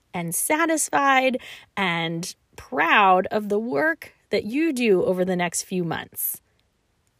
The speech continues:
I'll tell you mine, <laughs> and, you know, for better or worse, here it is. So, it's not a big surprise to you, I'm sure, that I am a big people pleaser.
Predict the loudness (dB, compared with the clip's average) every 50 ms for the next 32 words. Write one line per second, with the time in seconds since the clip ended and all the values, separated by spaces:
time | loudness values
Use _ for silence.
0 | _ _ _ _ _ -8 -6 -6 2 4 4 6 6 6 4 6 4 4 4 2
1 | 2 0 -2 -2 -4 _ _ -20 -20 -10 -6 -6 -6 -6 _ -4 -2 0 0 0
2 | -2 -4 -6 _ _ _ _ -10 -6 -6 -6 -4 0 0 2 4 4 4 4 4
3 | 2 4 2 2 4 4 4 4 2 2 -2 -10 _ _ _ _ -4 0 2 2
4 | 2 0 0 -4 -6 -10 -10 -10 -12 -14 -14 -14 -16 -18 -20 _ -2 4 4 6
5 | 6 6 4 4 2 0 _ _ _ _ _ _ _ _ -4 -4 -4 -2 -2 0
6 | 0 2 2 4 4 2 2 2 -2 0 2 2 2 2 2 -2 -4 -4 -2 -2
7 | -2 -2 -2 -4 -6 -6 -4 -2 0 2 2 4 2 2 0 -6 -20 _ -2 -2
8 | 0 0 0 -2 -2 0 0 0 0 0 -2 -2 -2 -2 -4 -4 -4 -2 0 2
9 | 4 2 2 0 -2 -12 _ _ -4 -2 2 4 4 4 6 4 4 4 2 2
10 | -2 -8 -8 -10 -4 -4 0 2 2 2 2 0 -4 -4 -4 -2 -2 0 0 2
11 | 2